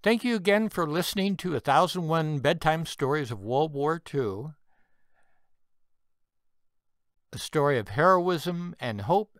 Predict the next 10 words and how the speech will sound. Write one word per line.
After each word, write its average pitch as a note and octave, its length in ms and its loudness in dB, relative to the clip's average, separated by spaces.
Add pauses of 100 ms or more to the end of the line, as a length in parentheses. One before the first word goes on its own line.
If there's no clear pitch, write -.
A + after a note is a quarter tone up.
(120)
at G2 300 -8
seventeen D3+ 760 -4
thousand C3 540 -2
feet. G3+ 380 -6 (500)
The - 80 -16
book's C#3+ 340 0
now C#3 220 -2
available D3 680 -2
as A2+ 240 -4
an G#2+ 220 -6